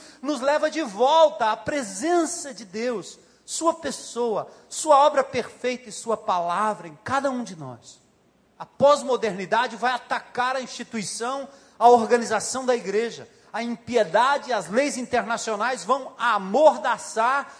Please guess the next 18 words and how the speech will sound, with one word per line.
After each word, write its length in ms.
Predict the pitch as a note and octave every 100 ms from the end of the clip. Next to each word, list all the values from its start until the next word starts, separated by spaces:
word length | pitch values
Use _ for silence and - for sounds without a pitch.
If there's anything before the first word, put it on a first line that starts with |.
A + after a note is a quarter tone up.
| -
as 160 | A#3+
manifestações 840 | A3 C4 C4 C4 B3 B3 - B3+ -
formais 580 | C4 A#3 G3+ A#3 C4
da 120 | - B3
organização 720 | A#3+ B3 B3 A#3+ G#3+ B3 C4
eclesiástica, 880 | C4 C4 G#3 A3+ B3+ - D#3+ C#3 - -
além 280 | A#3+ A#3+ D4+
de 100 | -
ditar 600 | - E4+ - G#3 F#3+ -
quem 520 | - C4+ D#4+ F#4 E4+ - - _ _ _
e 120 | C#4 -
como 400 | - D4 F4 D#4
a 80 |
igreja 400 | A#3 F#3+ A#3 G3+
institucional 920 | B3 - B3 - A#3+ - G#3+ F#3 G3+ A3
tem 380 | - D4 F4
que 140 | - E4
ensinar 760 | C#4+ - B3 F3+ F3+ A3 -